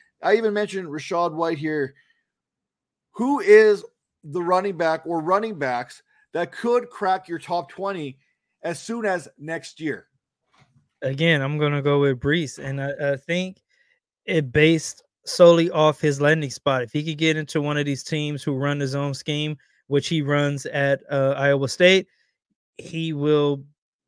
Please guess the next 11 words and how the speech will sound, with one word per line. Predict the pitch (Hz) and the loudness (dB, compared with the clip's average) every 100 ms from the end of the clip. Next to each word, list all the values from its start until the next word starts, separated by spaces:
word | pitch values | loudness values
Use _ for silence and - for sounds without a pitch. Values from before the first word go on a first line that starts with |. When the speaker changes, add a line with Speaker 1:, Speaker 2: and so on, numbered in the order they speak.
| 143 _ | _ _
Speaker 2:
provide | 143 151 127 139 143 147 143 143 | -2 -2 0 2 4 6 4 0
some | 139 131 | -6 -2
dividends | 139 135 139 135 - - | -2 0 -2 -4 -8 -12
early. | 143 143 147 139 127 127 127 | -2 0 2 0 -2 -6 -8
And | 135 | -6
I'm | 135 143 | -4 0
looking | 151 160 | -2 -2
at | 143 123 | -4 -4
spots | - 147 143 | 0 0 0
like | 135 135 | -2 -2
Miami. | 135 135 147 165 175 170 170 | -4 -2 2 2 2 -2 -4